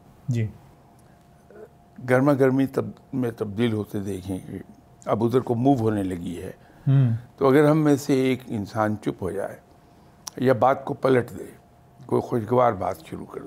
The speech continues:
Speaker 2: دے، تو یہ situation بتائی، بچائی جا سکتی ہے۔ لیکن جہاں ہم دونوں ہی parties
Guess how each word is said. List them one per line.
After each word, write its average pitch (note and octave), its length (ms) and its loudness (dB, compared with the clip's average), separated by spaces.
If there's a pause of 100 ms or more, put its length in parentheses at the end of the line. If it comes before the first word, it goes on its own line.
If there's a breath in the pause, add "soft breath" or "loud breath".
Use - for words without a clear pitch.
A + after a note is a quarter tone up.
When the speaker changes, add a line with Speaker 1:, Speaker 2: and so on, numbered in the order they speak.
Speaker 2:
دے، - 60 -18 (2250 soft breath)
تو D#3 100 4
یہ D3+ 140 4
situation C3+ 560 0
بتائی، G#2+ 400 0 (160)
بچائی A#2 300 2
جا F2 180 -4
سکتی - 440 -18
ہے۔ - 200 -20 (540 soft breath)
لیکن D#3 280 2
جہاں D#3 460 2
ہم D#3 240 -2 (260)
دونوں B2 440 2
ہی F3+ 160 2
parties - 800 -10